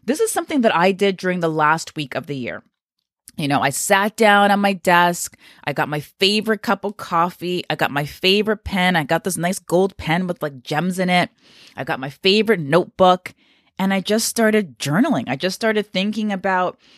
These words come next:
you know, my year. I started asking myself some questions to reflect on the year. I started asking myself some questions in terms of what I wanted to accomplish going into the next year, how I wanted to feel going into the next year,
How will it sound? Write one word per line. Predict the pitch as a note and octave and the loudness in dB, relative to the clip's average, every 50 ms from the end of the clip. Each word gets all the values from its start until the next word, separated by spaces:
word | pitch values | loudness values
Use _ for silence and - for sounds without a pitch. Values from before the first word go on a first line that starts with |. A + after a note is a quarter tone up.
| _ _ _ _ - | _ _ _ _ -6
you | F3 E3+ | -4 0
know, | E3 E3 D#3+ E3 | 0 2 2 0
my | D#3+ E3 E3+ | 0 0 -2
year. | F3 E3+ D#3+ E3 F#3+ B3+ A#3 E3+ | -2 -2 -2 0 2 4 4 4
I | C3 | 4
started | C#3 - F#3 G3 F#3+ | 4 2 2 4 4
asking | F#3 F#3+ - - G3+ F#3+ | 2 2 0 -4 -4 -2
myself | F3 F3+ - F#3+ F#3 - | -2 0 2 0 0 0
some | - F#3+ F#3+ | -2 -6 -8
questions | - - - F#3 G3+ - - G3 F3+ - | -8 -4 0 0 0 0 0 -2 -4 -4
to | - F#3 | -2 -2
reflect | F3+ F3 - - G3+ G#3 G3+ - G3+ | -2 -2 -2 0 0 0 0 0 0
on | E3+ D#3 | 0 0
the | D3+ D3 | -2 -2
year. | C#3 B2+ A#2+ | -2 -2 -2
I | B2 | -2
started | C#3 - F#3 F3+ - - | -2 -2 -2 0 2 2
asking | D#3+ F3 - - G3 F#3+ | 0 0 0 -4 -6 -4
myself | F#3 F3 - - F3 E3+ | -4 -2 0 0 0 0
some | - F#3 F#3 E3+ | 0 -6 -8 -8
questions | - - G3 F3+ F#3 - - G#3 F#3+ F#3 E3+ | -8 -2 0 0 0 0 -4 -4 -4 -4 -4
in | E3+ | -6
terms | D#3+ - G3+ F#3+ F#3+ F3 F#3 | -6 -4 -4 -2 -2 2 2
of | F#3 E3 - - - - - - | 2 0 0 -6 -20 -20 -20 -12
what | - D#3+ G3 G3+ G3 | -2 2 2 4 4
I | |
wanted | F#3+ F3+ F3+ F#3+ F#3+ F#3 F3+ | 2 2 0 0 0 0 -2
to | - F#3+ E3+ | -4 -6 -6
accomplish | E3+ - - - - E3+ G#3+ A#3 - G3+ D#3 C#3+ | -6 -8 -14 -6 -2 -2 -2 0 2 0 0 0
going | - - D#3+ D#3 D3+ D3+ | 0 -2 0 0 0 0
into | C#3+ - D#3 | -2 -2 -2
the | D3 | -4
next | C#3+ D3 C#3 B2 - - - | -2 -2 -2 -2 -4 -4 -4
year, | D3 C3 | -4 -4
how | - C3+ D#3+ | -4 -2 -2
I | F3 F#3 | 0 0
wanted | F#3 G3 F#3+ F#3+ F#3+ | 0 0 -2 -2 -4
to | - G3+ | -6 -8
feel | E3+ - - - G#3 G#3+ A3+ B3 A#3 F#3+ E3+ | -8 -10 -12 -6 -4 0 2 4 4 4 4
going | - D#3+ D#3 D3 D3 | 2 2 0 0 0
into | C#3+ - D3+ | -2 -4 -2
the | D3 D3 | -2 0
next | C#3+ C3 C3 - - - | 0 0 -2 -2 -6 -2
year, | D3 C#3 C3 B2+ | 0 0 0 0